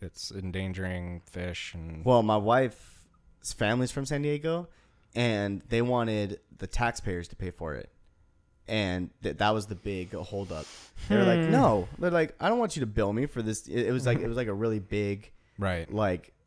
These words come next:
Speaker 1: Uh, it's, it was an exorbitant amount of money to build one of these things.
Speaker 3: Oh, they're
Speaker 2: Yeah.
Speaker 3: expensive and
Speaker 1: Yeah.
Speaker 3: not that, not that all effective and
Speaker 1: Yeah, but I mean, seventy, what, seventy-two percent of the planet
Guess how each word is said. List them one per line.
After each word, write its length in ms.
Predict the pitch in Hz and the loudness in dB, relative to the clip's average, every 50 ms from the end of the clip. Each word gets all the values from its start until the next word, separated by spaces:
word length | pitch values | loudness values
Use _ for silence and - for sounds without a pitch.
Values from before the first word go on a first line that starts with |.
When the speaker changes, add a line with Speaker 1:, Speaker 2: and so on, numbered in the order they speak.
| _ _ - | _ _ 2
Speaker 1:
Uh, 60 | 151 151 147 | 4 4 4
it's, 140 | 143 - - | 4 0 0
it 120 | 151 147 | 2 2
was 220 | 127 117 113 113 117 | 2 0 -2 -4 -4
an 140 | 120 110 117 | -2 -2 -2
exorbitant 580 | 110 98 95 101 110 120 113 104 90 90 85 | -4 -4 -4 -2 -2 -2 -2 -2 -4 -6 -8
amount 200 | 85 85 85 82 | -8 -8 -8 -8
of 60 | 87 92 | -8 -8
money 200 | 90 90 85 85 | -8 -8 -8 -8
to 60 | 82 85 | -10 -8
build 220 | 85 95 95 90 | -6 -6 -6 -6
one 120 | 92 87 80 | -8 -10 -10
of 60 | 80 | -10
these 180 | 80 - - - | -12 -12 -12 -14
things. 140 | 85 82 - | -10 -2 2
Speaker 3:
Oh, 140 | 156 147 147 | 4 4 6
they're 160 | 160 208 202 | 6 4 4
Speaker 2:
Yeah. 140 | 254 254 113 | 4 4 4
Speaker 3:
expensive 520 | 98 - 147 151 151 156 165 165 165 160 147 | 4 4 2 0 0 0 0 0 0 0 -2
and 180 | 139 135 135 131 | -2 -2 0 0
Speaker 1:
Yeah. 240 | - - - - - - - - | 0 -2 -2 -4 -8 -12 -14 -8
Speaker 3:
not 320 | 175 151 143 139 143 147 - | -4 -2 0 2 2 2 0
that, 280 | 151 143 143 139 143 165 | 0 -2 -2 -4 -8 -6
not 240 | 151 147 151 151 | -4 -4 -4 -4
that 240 | 156 156 151 147 139 | -4 -6 -6 -6 -4
all 220 | 139 139 135 135 131 | -2 0 0 0 0
effective 580 | 131 - 143 131 135 - 139 135 135 135 127 | -2 -4 -6 -6 -4 -6 -6 -6 -6 -6 -8
and 300 | 120 113 113 113 117 110 - | -8 -8 -8 -8 -10 -10 -10
Speaker 1:
Yeah, 220 | - 98 87 82 85 104 101 - - _ _ _ _ - | -10 -10 -8 -8 -10 -12 -14 -16 -18 _ _ _ _ -4
but 120 | 107 101 | -2 -2
I 80 | 101 101 | 0 -2
mean, 240 | 98 95 95 92 - _ _ - - _ - _ _ - | -2 -4 -6 -8 -10 _ _ -20 -20 _ -20 _ _ -14
seventy, 720 | - - - 113 107 104 101 104 104 101 101 101 101 98 | -12 -8 -6 -6 -6 -4 -4 -4 -4 -4 -4 -4 -6 -6
what, 220 | 95 98 92 80 - | -6 -6 -6 -6 -6
seventy-two 400 | - 101 101 101 98 - 107 101 | -6 -6 -6 -6 -6 -6 -8 -8
percent 320 | - - 95 - 104 104 | -8 -8 -8 -6 -6 -6
of 60 | 101 | -6
the 60 | 95 90 | -6 -8
planet 360 | - 95 98 104 110 117 | -8 -6 -6 -6 -6 -8